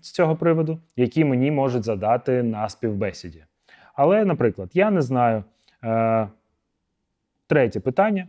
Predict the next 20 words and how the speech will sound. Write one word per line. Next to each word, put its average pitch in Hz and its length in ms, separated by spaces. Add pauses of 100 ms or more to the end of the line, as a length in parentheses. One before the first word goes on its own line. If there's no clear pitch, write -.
що - 220
це 127 140
таке 156 380
і 120 80
як 120 200
з - 60
цим 113 120
працювати. 165 580
Е, 135 880 (260)
я 214 100
можу 185 200
задати 156 300
також 139 560 (300)
це 135 160
питання 160 540 (220)
саме 160 280
чату 139 240
Джі 117 140
Пі 104 100
Ті. - 200